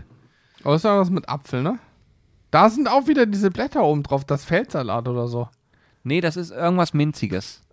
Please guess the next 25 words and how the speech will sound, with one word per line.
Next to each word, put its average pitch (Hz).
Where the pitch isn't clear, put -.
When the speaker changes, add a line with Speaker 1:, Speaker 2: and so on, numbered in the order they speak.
Speaker 1:
Dann 165
ist 240
das 226
aber 185
nicht 196
unsere 226
Minze, 226
dann 196
ist -
das 190
irgend 185
so 185
eine, 180
was 165
weiß 170
ich, 160
Speaker 2:
Ja. 95
Speaker 1:
Thai, 165
äh, 156
Speaker 2:
Naja. 202
Speaker 1:
schieß 170
mich 147
tot, 147
sonst 147
was. -